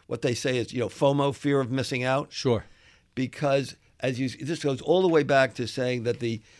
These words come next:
Speaker 1: the returns are so concentrated. But instead of saying, "Well, I'm gonna put, you know, a million bucks into fifty startups and hope that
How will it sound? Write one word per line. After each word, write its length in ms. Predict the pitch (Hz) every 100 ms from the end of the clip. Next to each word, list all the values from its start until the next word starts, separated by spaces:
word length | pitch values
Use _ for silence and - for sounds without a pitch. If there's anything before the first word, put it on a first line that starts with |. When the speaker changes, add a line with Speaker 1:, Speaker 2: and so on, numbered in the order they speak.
| _
Speaker 1:
the 100 | - 120
returns 580 | 123 - - 175 165
are 100 | 139
so 260 | 120 - 202
concentrated. 1040 | - 185 190 - 123 92 104 85 - - - _ _ _ _ _ _
But 140 | 131 135
instead 400 | 139 - 202 208
of 100 | 131
saying, 300 | 147 135 120
"Well, 140 | 123
I'm 120 | 143
gonna 140 | 160 147
put, 380 | - 139 127 - _ _ -
you 120 | 123
know, 280 | 120 107 101 _ _ -
a 60 |
million 380 | 131 160 175 139
bucks 320 | 120 135 117
into 160 | 117 104
fifty 320 | 151 135 117
startups 640 | - 156 165 131 117 117
and 120 | 117 101
hope 300 | 131 131 -
that 260 | 131 120